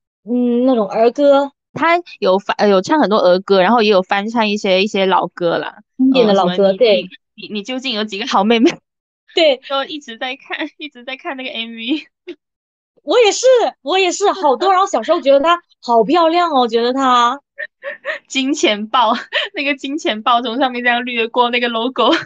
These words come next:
Speaker 2: <laughs> 然后就开始。
Speaker 1: 对。天哪，对，是。然后我爸他还喜欢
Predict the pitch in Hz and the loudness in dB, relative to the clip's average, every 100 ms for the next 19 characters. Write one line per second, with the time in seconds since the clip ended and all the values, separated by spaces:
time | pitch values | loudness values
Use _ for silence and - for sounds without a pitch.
0 | 539 508 330 302 302 - 254 277 - 262 | 0 2 0 0 -4 -2 -6 -2 -2 -2
1 | 294 - - 415 _ - 427 494 508 494 | -2 -8 -10 -10 _ -8 0 0 0 0
2 | 480 453 _ _ 480 466 - - - 508 | -2 -4 _ _ 0 0 -4 -12 2 4
3 | 480 359 _ 403 - _ _ _ 285 320 | 4 0 _ -18 -18 _ _ _ 2 4
4 | 240 320 285 269 294 254 220 196 220 233 | 2 2 -2 -2 -2 -2 -2 -4 -4 -4